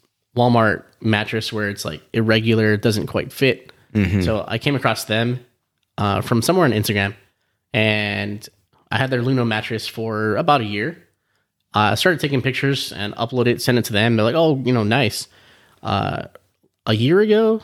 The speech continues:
Speaker 1: maybe two, they were like, "Hey, we're looking for con-, um,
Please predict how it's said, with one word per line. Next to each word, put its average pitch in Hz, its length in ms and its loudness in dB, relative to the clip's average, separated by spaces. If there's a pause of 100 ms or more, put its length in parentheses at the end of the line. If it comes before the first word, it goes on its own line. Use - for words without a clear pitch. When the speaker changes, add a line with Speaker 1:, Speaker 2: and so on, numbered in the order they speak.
Speaker 1:
maybe 120 240 0
two, 165 380 0 (280)
they 113 380 2
were 107 120 2
like, 98 360 -4
"Hey, 165 280 0
we're 147 100 -2
looking 151 220 -4
for 123 120 -6
con-, 117 300 -4
um, 101 460 -4